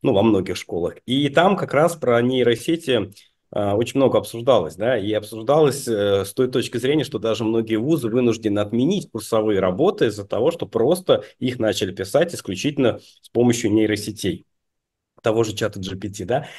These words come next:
Здесь понятно, здесь немножко уникальность этого сервиса в том, что это, а, философская нейросеть, Другое дело, что, а, как мы видим, а, на тех малых объёмах знаний в интернете обычно нейросеть выдаёт,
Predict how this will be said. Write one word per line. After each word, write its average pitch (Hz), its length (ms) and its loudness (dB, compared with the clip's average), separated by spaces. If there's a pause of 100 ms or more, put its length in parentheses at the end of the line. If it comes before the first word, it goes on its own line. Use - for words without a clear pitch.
(120)
Здесь 117 340 4
понятно, 196 480 2
здесь 143 380 0
немножко 123 640 0 (240)
уникальность 113 720 2
этого 95 240 -6
сервиса 98 400 -2
в 90 60 -8
том, 98 180 -2
что - 180 -4
это, 92 260 -6 (320)
а, 95 380 2
философская 107 680 2
нейросеть, 165 640 2 (640)
Другое 131 400 2
дело, 165 280 6
что, 123 360 2 (360)
а, 107 260 0
как 135 220 0
мы 135 120 2
видим, 151 520 -2
а, 101 220 -2
на 120 520 2
тех 143 320 0
малых 131 440 2
объёмах 113 580 -2
знаний 120 380 0
в 113 80 0
интернете 131 540 2
обычно 123 560 0 (200)
нейросеть 139 640 0
выдаёт, 131 580 2